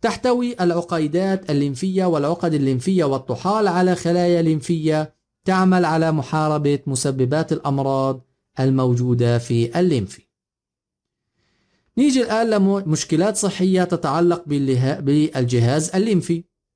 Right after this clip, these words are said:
بعد أن تناولت مريم مثلجات ومشروبا باردا جدًا، شعرت بآلام في الحلق وصعوبات في البلع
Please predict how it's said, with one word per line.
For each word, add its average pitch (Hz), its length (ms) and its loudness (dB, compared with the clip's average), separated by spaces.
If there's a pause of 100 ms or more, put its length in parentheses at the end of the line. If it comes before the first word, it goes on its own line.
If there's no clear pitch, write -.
(560)
بعد 220 240 0
أن 220 220 -2
تناولت 196 600 2
مريم 175 420 2
مثلجات 143 680 0
ومشروبا 165 560 0
باردا 147 440 0
جدًا، 180 460 -2
شعرت 185 420 0
بآلام 156 560 0
في 160 140 -4
الحلق 170 440 -4
وصعوبات 139 680 -2
في - 80 -2
البلع 123 360 -4